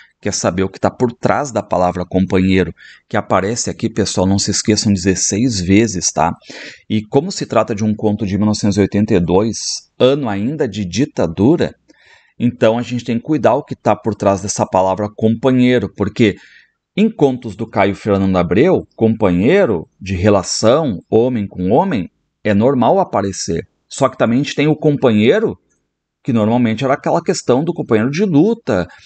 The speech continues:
de engajamento político, tá? Ah, e por fim aqui, né, eu quero destacar essa questão basicamente de incomunicabilidade, que fica bem explícito depois, né?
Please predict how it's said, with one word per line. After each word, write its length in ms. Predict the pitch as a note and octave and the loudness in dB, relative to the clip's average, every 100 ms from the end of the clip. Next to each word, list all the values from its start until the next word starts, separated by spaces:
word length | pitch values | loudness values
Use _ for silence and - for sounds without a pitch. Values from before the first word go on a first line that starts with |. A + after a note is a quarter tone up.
| _ - | _ -10
de 260 | F2+ G#2 | 0 2
engajamento 800 | G#2+ G#2+ A2 A2+ G2 A#2 F#3 C#3 | 4 2 0 -4 -2 -2 -2 -6
político, 640 | - A2+ G#2 C3+ - - F2 | -4 0 2 0 -2 -10 -4
tá? 300 | E2 F#2+ C#3+ _ _ _ _ _ _ _ _ _ _ _ - | 0 -2 -4 _ _ _ _ _ _ _ _ _ _ _ 0
Ah, 380 | A2 G#2+ A2 G#2+ | 2 4 2 0
e 100 | C3 | -2
por 200 | - A#2 | -2 -2
fim 260 | - C#3+ | -2 0
aqui, 280 | D3 A2+ B2 | 0 0 0
né, 280 | C#3 G#2+ A#2+ B2 _ _ _ _ | 2 2 0 -6 _ _ _ _
eu 100 | G2+ | -6
quero 840 | G2+ G#2+ G2 G2+ G2+ F#2+ F#2 F2 - - | -2 2 2 4 2 0 0 -2 -6 -6
destacar 800 | F#2+ G#2 - G2 - G2 E2 F2+ - _ _ _ - | 0 0 0 -2 -2 -2 -2 -4 -16 _ _ _ -10
essa 200 | G2 G#2 | -8 -4
questão 420 | G#2 - G2+ G2+ | -2 0 2 2
basicamente 560 | G2+ F#2+ G#2+ G#2 G#2 | 2 -2 -2 -4 -4
de 120 | F#2+ G#2+ | 0 0
incomunicabilidade, 1080 | A2+ A2+ G2 G2 G#2 F2+ F#2+ E2+ E2+ A2+ | 2 2 2 2 0 0 0 2 2 0
que 80 | - | -6
fica 160 | - A2 | -4 -2
bem 180 | F#2+ A#2 | 0 -4
explícito 580 | B2 - G#2+ A#2 - | -4 -4 -2 -2 -2
depois, 440 | G2 G2 F#2+ A#2 F#2+ | -2 0 0 0 0
né? 180 | G2 | -2